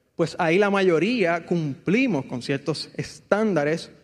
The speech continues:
o chequeos de lista. La Biblia dice que del corazón sale todo aquello que contamina al ser humano.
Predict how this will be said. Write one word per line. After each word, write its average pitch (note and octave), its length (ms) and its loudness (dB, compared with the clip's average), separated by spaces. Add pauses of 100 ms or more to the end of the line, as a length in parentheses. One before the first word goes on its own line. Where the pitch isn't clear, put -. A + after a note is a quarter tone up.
(180)
o G#3 300 2
chequeos D3 580 0
de C#3+ 100 0
lista. F3 440 -4 (800)
La D3 160 2
Biblia F3+ 540 4
dice D3 680 -2
que D#3 80 0
del D3+ 200 2
corazón F3+ 500 2
sale G#3 360 0
todo G3 240 2
aquello E3+ 540 0
que C#3+ 120 -8
contamina D3+ 680 0
al C3 100 -2
ser B2+ 240 -2
humano. C3+ 440 -4